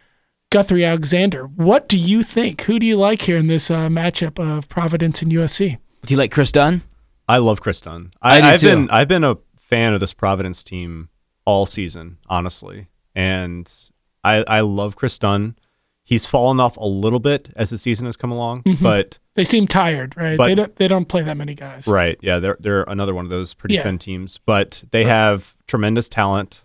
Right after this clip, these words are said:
Speaker 3: Uh, Bentil is, is just, like, a great, a great big man
Speaker 1: Mm-hmm.
Speaker 3: to complement Chris Dunn. And, uh, honestly, Rodney Bullock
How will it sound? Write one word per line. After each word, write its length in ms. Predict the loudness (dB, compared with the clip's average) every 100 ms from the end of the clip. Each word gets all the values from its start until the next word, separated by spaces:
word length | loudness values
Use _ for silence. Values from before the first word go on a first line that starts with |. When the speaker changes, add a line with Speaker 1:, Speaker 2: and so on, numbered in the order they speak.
| _ _ _ _ -2
Speaker 3:
Uh, 220 | -2 0
Bentil 560 | 0 -2 -2 -4 -4 -8
is, 680 | -4 -2 -4 -8 -14 -18 -20 _ _ _ _ _ -8
is 440 | -4 -4 -6 -16 _ _ _ _ _ -10
just, 280 | -10 -8
like, 260 | -4 -4 -6 _ -8
a 80 | -8
great, 720 | -6 -6 -4 -6 -8 -20 -20 _ -14
a 40 | -12
great 520 | -12 -10 -10 -10 _
big 160 | -6 -6
man 440 | -8 -10 -12 -14 -4
Speaker 1:
Mm-hmm. 320 | -2 -2 -4
Speaker 3:
to 100 | -6
complement 560 | -4 -4 -6 -12 -12 _
Chris 220 | -8 -8
Dunn. 360 | -6 -8 -8 -14 _ _ _ -2
And, 260 | 0 0 -2
uh, 160 | -6 0
honestly, 400 | 2 2 2 0
Rodney 320 | 4 2 2
Bullock 540 | 0 0 0 -2 -8